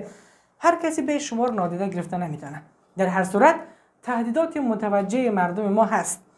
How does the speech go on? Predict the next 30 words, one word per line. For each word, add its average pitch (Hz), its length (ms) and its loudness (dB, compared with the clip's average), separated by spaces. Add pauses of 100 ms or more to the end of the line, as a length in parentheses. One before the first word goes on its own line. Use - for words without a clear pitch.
(280)
در 208 160 0
هر 285 260 4
حالتش 240 560 0 (340)
آمادگی 185 400 -2
خودتان 196 440 -2
داشته 165 280 -2
باشین. - 260 -10 (500)
یک 196 160 2
دلیلی 254 320 6
که 214 100 -2
ما 226 120 6
امسال 220 420 2
در 180 160 -2
وقتا 190 280 -2
ضربه 165 300 -4
خوردیم 170 420 -6
هم 247 220 2 (360)
همون 294 220 0
پروسه 247 440 0
مسخره 202 440 -2
دی 170 160 -4
دی 160 120 2
آر 190 160 8
بودن 165 260 -4
که 160 200 -12 (380)
همگی 185 600 -2
امکانات 196 340 0
خود 175 120 -6
حفظ 277 320 -4
کردن، 240 360 2